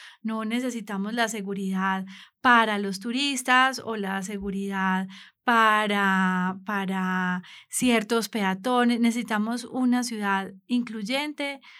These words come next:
y segura para absolutamente todos. El envallado genera unas exclusiones.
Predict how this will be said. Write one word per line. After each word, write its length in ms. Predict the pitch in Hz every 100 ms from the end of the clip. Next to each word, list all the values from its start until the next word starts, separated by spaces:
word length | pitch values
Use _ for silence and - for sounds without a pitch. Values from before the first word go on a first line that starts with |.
| - _ _ -
y 140 | 233
segura 500 | 214 202 311 311 285
para 320 | 226 214 -
absolutamente 1300 | - 226 220 - 226 208 208 190 220 226 240 226 247
todos. 560 | 247 254 185 - - _ _ _ _ _ _ _ _
El 160 | 208 208
envallado 640 | 185 185 196 262 285 269
genera 640 | 226 202 196 190 185 190 -
unas 320 | 220 226 208
exclusiones. 800 | 202 - 180 185 285 220 180 185